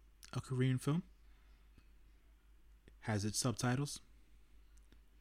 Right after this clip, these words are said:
I think that it was very well directed.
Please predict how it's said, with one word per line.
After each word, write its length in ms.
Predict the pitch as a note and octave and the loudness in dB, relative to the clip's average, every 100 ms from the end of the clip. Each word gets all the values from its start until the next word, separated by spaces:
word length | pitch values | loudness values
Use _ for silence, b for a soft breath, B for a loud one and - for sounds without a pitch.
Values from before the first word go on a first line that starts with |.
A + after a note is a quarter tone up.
| - - | -20 -10
I 140 | A2+ | -6
think 280 | G#2+ - A2 | -4 0 0
that 140 | A#2 A2 | 0 -2
it 120 | G#2 | 0
was 440 | A2+ G#2+ G2+ - - b b b b - - | 0 0 -2 -6 -12 b b b b -20 -14
very 360 | F#2 A2+ A#2+ A#2+ | -8 0 4 4
well 200 | G#2+ G#2 | 4 0
directed. 540 | G2+ G#2+ A2 B2+ B2 | 0 -2 0 0 -2